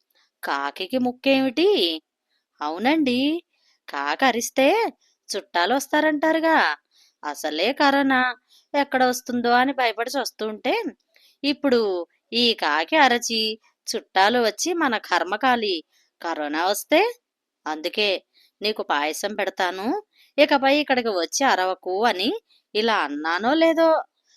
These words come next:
సరే" అంటూ అలా తుర్రుమని ఎగిరిపోయిందండి బుజ్జిముండ. "అందుకే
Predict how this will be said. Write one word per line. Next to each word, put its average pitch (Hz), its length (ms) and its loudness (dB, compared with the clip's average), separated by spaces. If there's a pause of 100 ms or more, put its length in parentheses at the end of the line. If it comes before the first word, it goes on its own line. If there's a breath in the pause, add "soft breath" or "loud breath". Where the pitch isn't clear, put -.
(120)
సరే" 180 440 2
అంటూ 277 340 4
అలా 247 340 4
తుర్రుమని 320 600 0
ఎగిరిపోయిందండి 269 960 -2 (400)
బుజ్జిముండ. 202 680 -4 (400)
"అందుకే 156 720 0